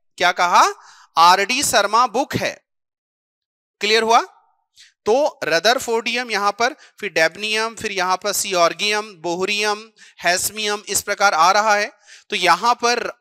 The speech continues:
र-, रदरफोर्डियम है ना, आरडी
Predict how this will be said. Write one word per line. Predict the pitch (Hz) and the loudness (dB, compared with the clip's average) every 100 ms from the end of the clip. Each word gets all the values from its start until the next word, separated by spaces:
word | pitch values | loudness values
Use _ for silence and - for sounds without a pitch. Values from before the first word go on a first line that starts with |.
| - | -14
र-, | 156 135 156 139 | -14 -8 -6 -4
रदरफोर्डियम | 147 175 214 233 226 220 214 220 240 294 _ _ _ _ _ _ _ _ _ | -2 0 0 0 -4 -4 -4 -4 -6 -8 _ _ _ _ _ _ _ _ _
है | 185 | -4
ना, | 285 170 - _ - - | -2 -4 -6 _ -20 -2
आरडी | 147 175 208 220 - 143 220 233 254 - | 2 4 4 0 -10 -6 -4 -2 -6 -12